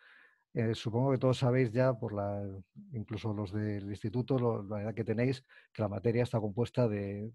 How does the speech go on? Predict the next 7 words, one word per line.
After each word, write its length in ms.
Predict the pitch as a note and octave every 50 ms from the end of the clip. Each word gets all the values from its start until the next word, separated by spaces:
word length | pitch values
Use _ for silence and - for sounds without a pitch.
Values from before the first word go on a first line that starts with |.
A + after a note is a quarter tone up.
| -
de 440 | A2+ G2+ F#2 - G2+ G2+ G2+ G2+ G2+
átomos 640 | G2+ A2+ A2+ - G#2+ F#2+ G2 F#2+ - - - - _ -
y 100 | A#2 G#2+
esos 220 | G2+ G#2 G#2+ -
átomos 320 | B2 G#2 A#2+ A#2+ B2+ A#2+ -
tienen 260 | B2 A#2+ A#2 A2+ G#2+
electrones, 580 | G2+ F#2+ F#2+ _ - G#2+ G#2 G2 G2 G2 -